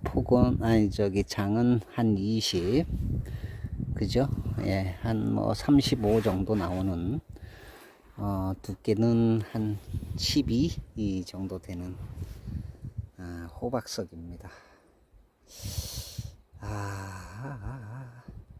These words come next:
예, 예쁜 돌 계속 찾아보겠습니다. 아, 눈에 확 띄는 돌이 나와야 되는데.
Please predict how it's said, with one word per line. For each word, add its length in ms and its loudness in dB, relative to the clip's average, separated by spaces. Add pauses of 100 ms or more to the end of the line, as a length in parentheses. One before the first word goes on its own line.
(1000)
예, 200 4 (500)
예쁜 260 0
돌 120 8
계속 260 8
찾아보겠습니다. 960 2 (920)
아, 380 0
눈에 240 6
확 300 -12
띄는 300 6
돌이 240 6
나와야 360 4
되는데. 680 -4